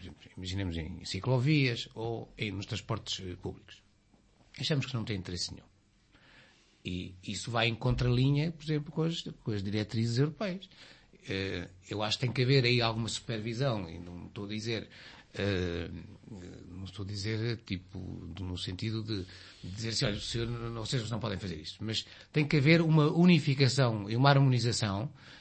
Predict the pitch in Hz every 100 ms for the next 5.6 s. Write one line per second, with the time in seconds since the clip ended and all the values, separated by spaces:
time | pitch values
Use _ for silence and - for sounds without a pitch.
0 | - 175 175 131 117 98 110 165 165 -
1 | 147 131 - 147 139 131 117 127 131 117
2 | - - 226 190 185 156 147 190 147 120
3 | 131 120 131 143 143 110 110 101 92 107
4 | 110 98 143 269 - 117 110 104 123 120
5 | 92 85 90 87 85 87